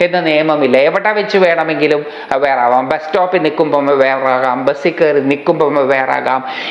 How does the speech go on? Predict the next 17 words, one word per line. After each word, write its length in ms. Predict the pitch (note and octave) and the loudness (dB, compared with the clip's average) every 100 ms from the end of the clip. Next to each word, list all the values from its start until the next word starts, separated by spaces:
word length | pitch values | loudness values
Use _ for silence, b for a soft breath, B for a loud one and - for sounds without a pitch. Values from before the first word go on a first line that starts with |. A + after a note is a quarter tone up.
| - | 0
ഇരിക്കുമ്പോൾ 640 | D3+ E3 F#3 E3+ D3 C#3 | 0 0 -4 0 2 2
അവെയർ 300 | C#3 C3+ B2+ | 2 0 0
ആകാം, 340 | C3 C3 B2+ | 0 0 0
റെസ്റ്റോറൻറ്റിൽ 720 | C3+ D3+ - - F#3 F3+ E3+ D3+ | 0 -2 -6 -2 0 2 0 0
ആഹാരം 520 | D3+ D#3+ E3+ E3 C#3+ | -2 -2 -2 0 2
ഓർഡർ 320 | D3+ E3+ D3+ | 2 2 -2
ചെയ്യുമ്പോൾ 580 | C3+ D#3 E3+ F#3 D#3 D3 | 0 0 0 2 2 2
അവെയർ 300 | C3 C3 C#3 | 0 0 0
ആകാം, 420 | B2+ C3+ C3+ C3+ B B - | 0 0 0 -4 B B -2
ഓർഡർ 340 | C3 D#3+ E3+ E3+ | 2 2 2 -2
ചെയ്ത 380 | D#3+ F3 F3 E3+ | -2 -2 0 0
ആഹാരം 640 | D#3 D#3+ F3 E3+ E3+ E3 | -2 -2 0 0 0 0
കിട്ടുന്നത് 480 | D#3 D#3 F3 E3+ D#3+ | 0 0 -2 -2 0
വരെ 180 | D3+ D#3 | 0 0
കാത്തിരിക്കുമ്പോൾ 960 | D3+ C#3+ D3+ - F3 F3 D#3+ D3+ D3 | -2 -2 -2 0 0 0 0 2 2
അവെയർ 300 | C3 C3+ C3 | 2 2 0
ആകാം. 600 | B2+ B2 B2 B2+ B2+ B2 | 0 0 0 0 -4 -8